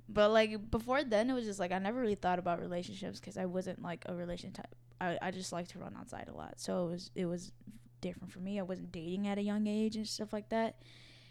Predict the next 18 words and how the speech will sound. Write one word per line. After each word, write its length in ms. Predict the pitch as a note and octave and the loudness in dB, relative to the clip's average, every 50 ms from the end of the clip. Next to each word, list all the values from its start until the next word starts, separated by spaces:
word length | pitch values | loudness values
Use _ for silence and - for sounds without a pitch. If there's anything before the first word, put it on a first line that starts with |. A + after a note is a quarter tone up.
| - - - | -20 -10 -2
And 480 | F#3+ G3+ G#3 G#3 G3+ G#3 G#3 G3+ G#3 G#3 | 2 2 4 4 4 2 2 2 2 2
then 600 | G3+ G3+ G#3 G3+ G3+ G#3 G#3 G#3 G#3 G#3 G#3+ - - - - - - - - - - - | 4 4 4 2 2 2 2 2 2 0 0 -2 -6 -14 -20 -20 -20 -20 -20 -20 -20 -18
I 40 | - - - | -18 -14 -10
think 560 | - G3+ G3 G3 G3+ - - - - - - - - - - - - - - - - - - - - - - - - - - - - - - - | -8 -8 -6 -8 -10 -12 -16 -20 -20 -20 -20 -20 -20 -20 -20 -20 -20 -20 -20 -20 -20 -20 -20 -20 -20 -20 -20 -20 -20 -20 -20 -20 -20 -20 -8 -6
I 60 | F#3+ | -6
came 240 | G3 - A#3+ A#3+ B3 C4+ | -2 2 2 4 6 4
out 120 | C#4 C4+ | 4 2
to 100 | - - A3 | 0 -2 -2
my, 260 | G#3 G3+ F#3+ F3 F3 - - - | 0 0 -2 -2 -4 -8 -8 -4
my 140 | F#3+ F#3+ F3+ | -4 -4 -4
best 360 | F3+ F#3+ F#3 F#3 F#3+ - - - | 0 2 2 2 2 0 -4 -6
friend 260 | - F#3+ F3+ F3+ F3+ - | -4 -4 -4 -4 -6 -8
first, 540 | - - F3 E3+ D#3+ - - - - - - - - | -6 -6 -4 -4 -4 -6 -8 -10 -12 -14 -14 -12 -10
um, 480 | F3+ F3+ F3 F3 E3 E3+ - F#3+ G3 G#3 - - - - - | -8 -8 -8 -8 -8 -10 -12 -12 -14 -16 -18 -20 -20 -14 -6
my 180 | - G#3 G3 F#3+ | -2 0 0 0
childhood 440 | F#3 - - F#3 F3 F#3 F3+ - - | 0 -2 0 0 0 0 0 -2 -4
best 220 | E3+ F3 - - | -6 -8 -8 -8
friend. 320 | - F3 E3+ - F3 F3 | -10 -10 -8 -8 -10 -12